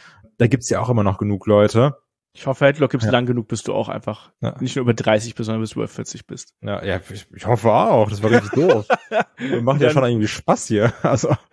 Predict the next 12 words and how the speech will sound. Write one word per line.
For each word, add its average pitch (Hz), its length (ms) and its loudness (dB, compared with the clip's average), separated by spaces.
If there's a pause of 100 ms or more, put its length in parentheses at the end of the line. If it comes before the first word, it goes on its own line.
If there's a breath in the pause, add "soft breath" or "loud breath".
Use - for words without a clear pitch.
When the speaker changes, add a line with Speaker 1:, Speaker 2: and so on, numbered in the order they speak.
(380 loud breath)
Speaker 2:
Wenn, 123 220 0
Speaker 1:
ja. - 140 -8
Speaker 2:
geh 143 100 -4
ich 156 220 -6
mit 143 140 -2
Headlock 151 280 0
in 131 100 -4
Rente. 113 420 -4 (280)
Speaker 1:
Ja, 104 100 -6
genau, 107 240 2
der 104 100 0
Headlock-Rentner. 107 720 -2